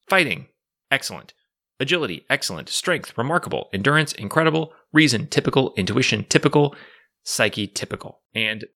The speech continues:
body armor and blasters, too. But we don't care about that right now, because my concern here is not practical, but ethical and, and moral. These battle robots have a reason, an intuition, and a psyche. I quote from page sixty-seven of the Advanced Player's Guide.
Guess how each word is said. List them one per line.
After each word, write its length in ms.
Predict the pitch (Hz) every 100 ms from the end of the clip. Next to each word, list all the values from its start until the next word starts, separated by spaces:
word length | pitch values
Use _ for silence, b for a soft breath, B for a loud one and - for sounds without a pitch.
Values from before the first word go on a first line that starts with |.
| _
body 220 | 120 120
armor 300 | 110 104 107
and 120 | 98 87
blasters, 500 | 95 98 - 104 -
too. 280 | 113 107 b b _ -
But 80 | 123
we 120 | 190
don't 120 | 156
care 140 | 143
about 160 | 117 113
that 180 | 120 -
right 160 | 98
now, 160 | 92 90
because 240 | 107 113
my 140 | 131 160
concern 320 | 160 - 147
here 120 | 135
is 100 | 113
not 140 | 107 -
practical, 580 | 135 127 - 98 90 -
but 140 | 98 -
ethical 480 | 117 - - 120 _ -
and, 180 | 110
and 160 | - 107
moral. 440 | 120 147 85 - b b -
These 160 | 208 196
battle 260 | 196 196
robots 520 | 117 92 85 78 - _ _ -
have 240 | 117 110 - -
a 100 | 95 -
reason, 440 | 147 151 180 175 _ -
an 100 | 95
intuition, 560 | 131 - 135 139 143 117
and 120 | 110 110
a 60 |
psyche. 460 | - 82 - - _ -
I 60 |
quote 320 | 147 202 160 - _ _ _
from 140 | 127
page 280 | 131 123 - -
sixty-seven 680 | - 196 185 156 160 165 160
of 220 | 113 110
the 100 | 107
Advanced 420 | 98 131 - -
Player's 320 | - 107 87
Guide. 320 | - - -